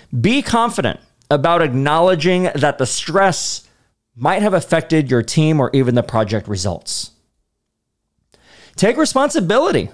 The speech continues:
for the impact of your work overload and apologize if that caused any trouble for your boss or the company.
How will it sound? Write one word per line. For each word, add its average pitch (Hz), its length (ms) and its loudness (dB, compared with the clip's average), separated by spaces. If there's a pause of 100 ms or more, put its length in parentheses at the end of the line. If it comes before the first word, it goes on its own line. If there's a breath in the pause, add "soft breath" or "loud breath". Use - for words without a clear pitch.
(160)
for 180 260 2
the 160 160 0
impact 143 440 0
of 143 180 2
your 139 120 4
work 120 280 0
overload 107 500 2
and 139 140 2
apologize 170 960 0
if 160 280 0
that 160 200 0
caused 156 400 0
any 180 240 2
trouble 175 380 0
for 147 160 -2
your 120 160 0
boss 120 380 0
or 123 220 0
the 117 120 -2
company. 120 580 -2